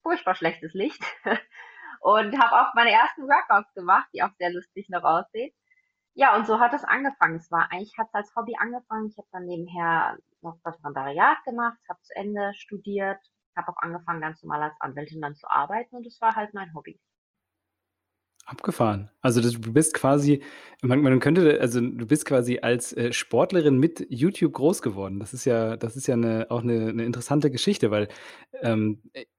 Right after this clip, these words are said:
Speaker 2: ich sag mal, ich als, äh, äh, als, als Kind irgendwie in 'n Verein gesteckt worden. Für mich so der klassische Weg, wie man irgendwie Kontakt zu Sport kommt. Und bei dir ist es jetzt so 'ne ganz andere Geschichte. Ich weiß nicht, ob du in der Kindheit auch im Sportverein warst, das warst, das kann natürlich sein.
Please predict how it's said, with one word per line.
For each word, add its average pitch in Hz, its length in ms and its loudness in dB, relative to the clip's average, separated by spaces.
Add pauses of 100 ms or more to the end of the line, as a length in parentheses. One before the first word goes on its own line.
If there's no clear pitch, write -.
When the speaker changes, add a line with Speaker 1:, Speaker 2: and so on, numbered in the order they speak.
Speaker 2:
ich - 140 -4
sag 127 140 2
mal, 123 140 2
ich 131 160 0
als, 120 320 0
äh, 120 60 0
äh, 113 500 -2
als, 120 320 -10
als 113 140 -8
Kind 156 240 2
irgendwie 127 180 2
in 123 80 2
'n 113 40 0
Verein 120 300 2
gesteckt 160 440 0
worden. 156 580 2
Für 123 220 -6
mich 135 160 2
so 147 100 6
der 123 100 4
klassische 123 600 -4
Weg, 139 180 2
wie 143 60 0
man 117 180 2
irgendwie 127 240 -2
Kontakt - 420 -8
zu 117 100 -10
Sport - 360 -4
kommt. 190 320 0 (540)
Und 123 180 4
bei 117 120 4
dir 127 180 2
ist 143 100 0
es 147 120 -8
jetzt 139 140 2
so 143 60 0
'ne 131 140 4
ganz 127 160 0
andere 139 180 4
Geschichte. 131 260 -2
Ich 131 120 0
weiß 147 180 2
nicht, 135 80 4
ob 127 60 -2
du 127 80 0
in 117 40 4
der 117 80 2
Kindheit 147 280 2
auch 131 160 2
im 123 100 2
Sportverein 104 460 -6
warst, 117 220 -4
das - 140 -18
warst, 117 280 -6
das 117 80 -20
kann 117 120 -10
natürlich 113 220 -8
sein. 117 260 -6